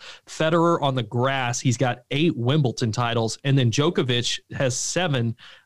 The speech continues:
Australian titles, so, uh, hard court. It's just, eh, you know, it, it's amazing that they all created, they all completed the slam,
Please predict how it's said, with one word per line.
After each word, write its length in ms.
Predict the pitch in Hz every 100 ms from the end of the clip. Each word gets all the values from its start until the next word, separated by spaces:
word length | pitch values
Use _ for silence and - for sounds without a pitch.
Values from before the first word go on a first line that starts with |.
| _ _ -
Australian 540 | 135 - 160 202 180 123
titles, 320 | 117 131 123
so, 260 | 135 123 -
uh, 200 | 139 120
hard 300 | 110 170 208
court. 380 | - 127 127 - - - _ -
It's 240 | 185 190
just, 280 | - 196 - - _ 147
eh, 140 | 143 _ _
you 180 | 180 175
know, 180 | 170 131
it, 80 | 160 170
it's 180 | 170 156
amazing 760 | 156 143 175 208 165 156 120 123 _ 123
that 180 | 139
they 120 | 143 143
all 160 | 165
created, 580 | 170 165 160 160 147 131
they 100 | 139
all 260 | 139 160 160
completed 520 | - 156 - 156 151
the 80 | 131
slam, 560 | - 147 147 131 113